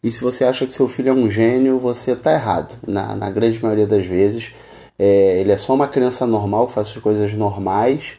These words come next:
e se você der uns bloquinhos de montar pra ele, ele vai fazer a mesma coisa que toda criança faz, que é empilhar um em cima do outro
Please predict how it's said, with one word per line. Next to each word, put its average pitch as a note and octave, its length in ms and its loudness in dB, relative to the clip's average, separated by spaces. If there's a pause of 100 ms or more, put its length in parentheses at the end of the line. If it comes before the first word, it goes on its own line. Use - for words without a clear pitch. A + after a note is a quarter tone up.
(480)
e G2+ 160 -2
se G#2 120 -6
você G#2+ 240 -2
der A2 100 2
uns A2 160 0
bloquinhos C#3 480 2
de C3+ 100 -4
montar A2+ 380 0
pra G#2 240 0
ele, A#2 580 0
ele D#2+ 240 -6
vai G2+ 200 0
fazer G#2 400 0
a G2 40 -2
mesma C3+ 300 -2
coisa B2 240 -4
que A2+ 60 -12
toda C3+ 200 -2
criança C3 320 -6
faz, C3 160 -8
que - 120 -8
é C#3 40 0
empilhar C3 360 -4
um A#2+ 80 -4
em - 20 -4
cima B2 240 0
do A2+ 140 2
outro A#2+ 340 0